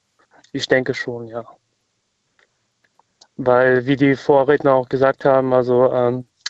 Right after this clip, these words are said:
Worte haben ja auch eine gewisse Kraft.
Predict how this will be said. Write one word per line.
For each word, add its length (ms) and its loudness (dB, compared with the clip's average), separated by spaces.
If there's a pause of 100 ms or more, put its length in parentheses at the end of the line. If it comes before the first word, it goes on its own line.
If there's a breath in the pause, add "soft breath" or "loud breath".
(140)
Worte 420 0
haben 240 0
ja 100 2
auch 220 0
eine 180 -2
gewisse 360 -8
Kraft. 540 -4